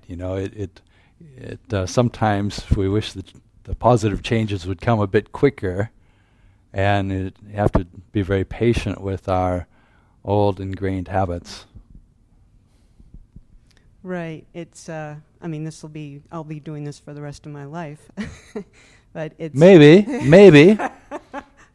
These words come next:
Speaker 1: You, we don't know. We don't know. You, you may, uh, fully overcome all unwholesome reactions well before you die.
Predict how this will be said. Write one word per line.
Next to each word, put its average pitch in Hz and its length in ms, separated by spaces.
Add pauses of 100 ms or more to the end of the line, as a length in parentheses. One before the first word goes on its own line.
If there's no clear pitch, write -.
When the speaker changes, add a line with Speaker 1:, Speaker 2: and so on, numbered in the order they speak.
(140)
Speaker 1:
You, 120 100
we 139 140
don't 151 220
know. 120 400 (640)
We 113 140
don't 123 200
know. 156 320
You, 104 600 (180)
you 104 120
may, 113 480
uh, 104 220 (840)
fully 131 360
overcome 107 800 (300)
all 98 600
unwholesome 104 600
reactions 90 880 (880)
well 104 200
before 98 400
you 90 160
die. 82 380